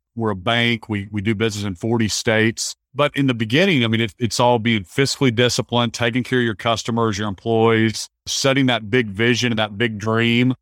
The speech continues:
and then going out and achieving it. But I mean, it's just, you know, everybody has the same amount of time in a day. It's what you do with it and never giving up. So I'll give you one quick example.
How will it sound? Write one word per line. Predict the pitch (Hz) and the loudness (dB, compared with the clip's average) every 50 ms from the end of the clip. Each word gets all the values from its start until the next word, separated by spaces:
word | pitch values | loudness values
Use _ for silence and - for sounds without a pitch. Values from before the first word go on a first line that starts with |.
| _ _ - | _ _ -6
and | 107 113 113 | -2 0 0
then | 117 113 | 0 0
going | 107 120 117 123 123 | 0 0 0 2 2
out | 120 120 117 | 0 0 -2
and | 110 | -2
achieving | 101 92 90 - - 127 143 135 113 | -6 -6 -6 -2 0 0 2 2 0
it. | 90 82 85 98 | -4 -6 -4 -4
But | 110 110 | -2 0
I | 113 | 0
mean, | 120 120 131 | 0 2 0
it's | 151 139 - - | 0 -2 -2 0
just, | - 165 147 - _ _ _ - | 0 0 0 -2 _ _ _ -4
you | 147 135 | -2 -2
know, | 120 117 | 0 0
everybody | 147 156 175 170 175 165 147 | 0 0 2 2 2 2 4
has | 131 147 143 139 117 | 2 2 2 0 0
the | 110 110 | -2 -4
same | - - 143 139 | -2 0 0 0
amount | 135 127 127 120 107 | 2 2 0 0 0
of | 92 | -4
time | - - 123 123 123 127 117 | -4 -2 0 0 2 2 0
in | 113 | 0
a | 104 95 | -2 0
day. | 90 117 127 147 147 123 110 104 101 98 _ _ _ _ _ - | 0 2 2 4 4 4 2 0 -2 -4 _ _ _ _ _ -12
It's | 110 104 - - | -12 -10 -4 -2
what | 135 131 - - - | -4 -4 -2 -2 -4
you | 117 | -4
do | 104 90 120 131 143 143 | -2 2 2 2 4 4
with | 127 110 98 - | 2 0 0 -2
it | 104 | -4
and | 104 101 101 104 113 | -2 -2 -2 0 0
never | 123 131 120 123 | 0 0 0 -2
giving | 110 101 117 113 101 107 104 | -2 0 0 0 0 0 0
up. | 120 123 107 95 - - | 2 2 2 0 0 0
So | - 117 110 | 2 4 4
I'll | 120 131 | 4 4
give | 127 135 135 123 | 4 2 0 0
you | 117 107 | 0 -2
one | 110 120 131 131 127 | 0 0 0 -2 -2
quick | 120 - 131 117 - | -2 -2 -2 -2 -2
example. | 101 98 92 104 113 123 123 113 110 98 90 82 | -4 -4 -2 0 2 0 0 0 -2 -4 -6 -6